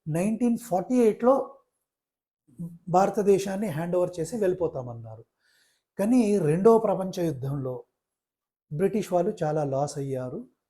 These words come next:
వాళ్ళకు ఒక రకమైన భయం కూడా పట్టుకుంది. ఎందుకంటే సుభాష్ చంద్రబోస్ వస్తాడేమో, మా తాట తీస్తాడేమో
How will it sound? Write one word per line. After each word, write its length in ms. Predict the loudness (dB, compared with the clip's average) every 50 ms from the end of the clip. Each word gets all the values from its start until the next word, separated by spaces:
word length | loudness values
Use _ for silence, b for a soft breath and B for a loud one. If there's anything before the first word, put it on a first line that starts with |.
| _ _ _ _ _ _ _ _
వాళ్ళకు 360 | 2 2 4 4 4 2 0 -2
ఒక 140 | -2 0
రకమైన 540 | 0 0 -2 -2 -4 -4 -4 -2 -4 -4 -4
భయం 420 | -6 -8 -8 -6 -4 -4 -4 -2 -2
కూడా 160 | -2 -2 -2
పట్టుకుంది. 720 | -4 -6 -10 -10 -10 -10 -10 -10 -8 -8 -8 -8 -8 b b b b _ -10
ఎందుకంటే 320 | -8 -6 -6 -6 -6 -6 -6
సుభాష్ 640 | -8 -10 -10 -8 -4 0 0 0 0 0 -4 -8 -8
చంద్రబోస్ 540 | -6 -4 -4 -4 -4 -4 -4 -6 -6 -8 -10 -10
వస్తాడేమో, 920 | -8 -8 -8 -10 -10 -6 -4 -4 -2 -2 -2 -4 -4 -4 -6 -8 -8 -10 -12 _ _ _ _ _ _ _ _ -8
మా 120 | -8 -8
తాట 380 | -8 -8 -8 -8 -6 -6 -8 -10
తీస్తాడేమో 1000 | -14 -8 -6 -6 -6 -6 -8 -8 -6 -4 -4 -4 -4 -4 -4 -4 -6 -8 -10